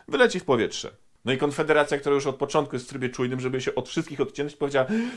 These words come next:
my też się od tego odcinamy, my nie znamy tego człowieka w ogóle, kto to jest, nie mamy pojęcia, on, on nie jest w Konfederacji. Zapominając, że to był ich kandydat do Senatu, a kandydował z ramienia Konfederacji z hasłem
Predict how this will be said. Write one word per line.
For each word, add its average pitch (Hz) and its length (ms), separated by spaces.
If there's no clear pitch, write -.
my 123 100
też 170 200
się 175 140
od 165 100
tego 180 180
odcinamy, 185 420
my 147 80
nie 170 100
znamy 180 200
tego 185 200
człowieka 202 300
w 175 60
ogóle, 175 180
kto 220 120
to 247 140
jest, 160 280
nie 143 160
mamy 294 160
pojęcia, 156 400
on, 175 200
on 262 180
nie 359 80
jest 359 140
w - 40
Konfederacji. 294 840
Zapominając, 170 720
że 165 100
to 165 80
był 165 160
ich 165 120
kandydat 160 440
do 147 100
Senatu, 156 560
a - 80
kandydował 151 520
z 156 80
ramienia 143 320
Konfederacji 131 680
z - 60
hasłem 131 500